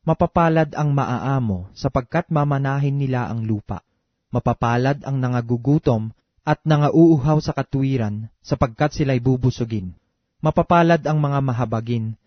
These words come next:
sapagkat sila'y kahahabagan. Mapapalad ang mga may malinis na puso, sapagkat makikita nila ang Diyos. Mapapalad ang mga mapagpayapa, sapagkat sila'y tatawaging mga anak ng Diyos.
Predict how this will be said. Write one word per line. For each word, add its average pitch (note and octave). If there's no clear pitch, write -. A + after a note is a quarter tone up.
sapagkat C#3+
sila'y D3
kahahabagan. A2+
Mapapalad C#3+
ang D#3+
mga D#3+
may C#3+
malinis C#3
na C3+
puso, C3+
sapagkat D#3+
makikita C#3
nila A#2
ang G#2
Diyos. G2
Mapapalad D3+
ang D3+
mga C#3
mapagpayapa, A#2+
sapagkat D3+
sila'y D3+
tatawaging C3+
mga A#2+
anak A#2+
ng A#2
Diyos. G#2